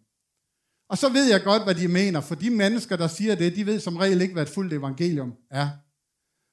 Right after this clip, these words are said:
Men de mennesker, der siger, eller de kristne, der siger, "Vi skal forkynde et fuldt evangelium", de har en eller anden kæphest, de har en eller anden gruppe mennesker, som de fordømmer.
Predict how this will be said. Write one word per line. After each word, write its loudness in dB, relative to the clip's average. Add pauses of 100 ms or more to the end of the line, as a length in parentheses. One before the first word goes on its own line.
(100)
Men 0
de 6
mennesker, 4
der 6
siger, 4
eller 2
de -2
kristne, 2
der 2
siger, 0
"Vi 0
skal -8
forkynde -2
et -6
fuldt -2
evangelium", 0 (520)
de 4
har 8
en 6
eller 4
anden 2
kæphest, 0 (180)
de -2
har 4
en 2
eller 2
anden 0
gruppe -2
mennesker, 0
som -4
de -6
fordømmer. 0